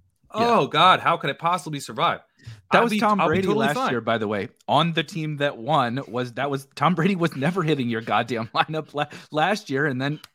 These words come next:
Speaker 1: poof, you know, it
Speaker 2: Yeah.
Speaker 1: happened in, uh, week seventeen.
Speaker 2: Yeah, so I just, you know, I think, like, simplifying it a little bit and saying, "I'm just making a bet on the offense,"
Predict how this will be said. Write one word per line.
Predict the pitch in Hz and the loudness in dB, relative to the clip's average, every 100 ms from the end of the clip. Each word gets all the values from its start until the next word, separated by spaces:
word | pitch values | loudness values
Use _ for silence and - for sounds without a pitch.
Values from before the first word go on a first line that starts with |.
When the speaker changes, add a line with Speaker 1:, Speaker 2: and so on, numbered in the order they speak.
| _ - | _ 0
Speaker 1:
poof, | 269 285 - | 2 2 -2
you | 143 131 | -2 0
know, | 135 185 - | 2 0 0
it | 226 | 0
Speaker 2:
Yeah. | 196 | 2
Speaker 1:
happened | 247 101 90 | 2 -2 -6
in, | 98 110 | -6 -6
uh, | 113 - - 107 117 123 | -6 -8 -8 -8 -8 -10
week | 120 | -10
seventeen. | - 143 185 135 _ _ _ _ - | -10 -12 -12 -20 _ _ _ _ -6
Speaker 2:
Yeah, | 185 98 - | -4 -4 -6
so | 160 | -6
I | 160 | -4
just, | 175 - _ | -4 -6 _
you | 147 | -6
know, | 139 110 107 _ _ _ _ _ _ 127 | -4 -2 -4 _ _ _ _ _ _ -8
I | 131 | -6
think, | 160 156 | -4 -2
like, | 131 113 | -4 -4
simplifying | - 190 175 151 117 107 | -4 -4 -4 -4 -4 -2
it | 101 | -6
a | |
little | 101 95 | -6 -8
bit | 95 95 95 - | -8 -8 -8 -12
and | 104 101 95 95 - - _ _ - | -10 -8 -10 -12 -16 -20 _ _ -12
saying, | - 117 104 | -4 -4 -2
"I'm | 113 | -6
just | 120 139 | -4 -4
making | 139 143 139 | -4 -4 -6
a | 110 | -6
bet | 107 107 | -2 -2
on | 101 95 | -4 -6
the | 101 | -2
offense," | 131 - 92 92 - | -2 -2 -12 -12 -16